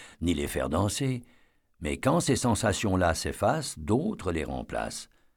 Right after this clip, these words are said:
La mémoire, c'est la mémoire alors qui devient votre compagne. Et on la nourrit, et on s'y accroche. Pour finir, c'est avec elle que l'on danse. La vie a une fin, c'est inévitable,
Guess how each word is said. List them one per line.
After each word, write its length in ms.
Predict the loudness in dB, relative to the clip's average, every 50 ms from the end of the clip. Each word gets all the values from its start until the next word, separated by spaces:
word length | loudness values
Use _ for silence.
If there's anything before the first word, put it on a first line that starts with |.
| _ _ _ _ -10
La 140 | -6 -4
mémoire, 640 | 0 2 2 4 4 2 2 2 0 0 -2 -4 -6 -10 _ _ _ _ _ _ _ _ _ _ _
c'est 180 | -6 -4 -2
la 120 | 0 2 4
mémoire 500 | 4 4 4 4 4 2 2 0 2 2
alors 280 | 2 2 2 0 0
qui 120 | 0 -2 -2
devient 320 | 0 0 0 0 0 0 0
votre 220 | 0 -2 -2 -4
compagne. 680 | -4 -4 -6 -6 -4 -2 -2 -2 -2 -6 -8 -12 -14 -18 -20 _ _ _ _ _ _ _ _ _ -2
Et 140 | -2 -2 -2 -2
on 140 | -4 -2 -2
la 160 | -2 0 0
nourrit, 560 | 2 2 2 2 2 0 -2 -2 -2 -4 -10 -16 _ _ _ _
et 100 | -4 -2
on 100 | -2 -2
s'y 200 | -2 -4 -4 -2
accroche. 600 | -2 -4 -4 -4 -4 -2 -2 -2 -2 -4 -8 -8 -10 -12 -16 _ _ _ _ _ _ _ _ _ _ _
Pour 160 | -12 -12 -10
finir, 540 | -6 -4 0 2 4 4 4 4 2 0 -4 -6 -10 -18 -20 -12
c'est 200 | -6 -6 -2 0
avec 280 | 0 0 0 -2 -2 0
elle 180 | 0 0 0 0
que 100 | -2 0
l'on 180 | 0 0 0
danse. 500 | 2 2 0 0 0 -2 -2 -4 -6 -8 -10 -10 -12 _ _ _ _ _ _ _ _ _ _ _ _ _ -6
La 180 | 0 2 2 2
vie 380 | 4 4 6 6 6 6 4 2 2
a 160 | 2 2 4
une 260 | 4 2 2 2 0
fin, 380 | 0 -2 -2 -2 -2 -2 -2 -6 -8 -14 _ _ _ _ _
c'est 280 | -8 -6 -4 -4 -4 -2
inévitable, 840 | -2 0 0 2 0 0 0 0 0 0 0 -2 -4 -6 -10 -14